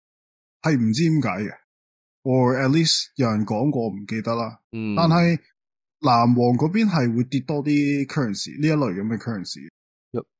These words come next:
Speaker 1: 係啦。
Speaker 2: Okay。
Speaker 1: So there's that too。So，係咯，我覺得
Speaker 2: 嗯哼。
Speaker 1: 暫時我嘅睇法係咁咯。
Speaker 2: But I
Speaker 1: 係。
Speaker 2: guess 都，學你話齋係真係睇埋佢剩低嘅 reward pool 係幾大嘅。即係例如，
Speaker 1: 啊。
Speaker 2: 真係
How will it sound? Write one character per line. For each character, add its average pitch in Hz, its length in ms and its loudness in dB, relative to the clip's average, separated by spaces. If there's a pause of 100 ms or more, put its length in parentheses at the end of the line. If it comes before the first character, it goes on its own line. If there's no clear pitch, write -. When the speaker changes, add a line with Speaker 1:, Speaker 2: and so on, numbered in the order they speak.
(520)
Speaker 1:
係 113 140 0
啦。 104 120 -2
Speaker 2:
Okay。 151 120 -6 (640)
Speaker 1:
So 135 120 -6
there's 131 260 2
that 120 260 -2
too。 127 240 -6 (140)
So， 180 360 0 (640)
係 180 80 2
咯， 254 100 2 (280)
我 208 160 4
覺 254 60 6
得 285 140 4 (260)
Speaker 2:
嗯 131 120 -4
哼。 151 60 -6
Speaker 1:
暫 170 320 4
時 151 100 2
我 139 160 4
嘅 - 40 -2
睇 139 200 0
法 143 160 -2
係 107 60 -4
咁 101 160 -6
咯。 127 180 -12 (440)
Speaker 2:
But 156 140 4
I 180 140 6
Speaker 1:
係。 202 100 6
Speaker 2:
guess - 180 0
都， 214 200 4 (400)
學 120 80 4
你 101 140 6
話 92 120 4
齋 131 180 4
係 95 100 4
真 113 160 6
係 98 40 4
睇 98 200 0
埋 113 160 2
佢 92 200 -2 (300)
剩 87 280 0
低 113 80 4
嘅 117 240 6
reward 87 400 0
pool 92 360 0
係 - 120 -4
幾 87 60 0
大 76 120 -2
嘅。 - 180 -4 (560)
即 180 100 4
係 131 160 6
例 98 120 -2 (360)
如， 180 80 -2
Speaker 1:
啊。 180 480 -4
Speaker 2:
真 160 120 0
係 87 540 2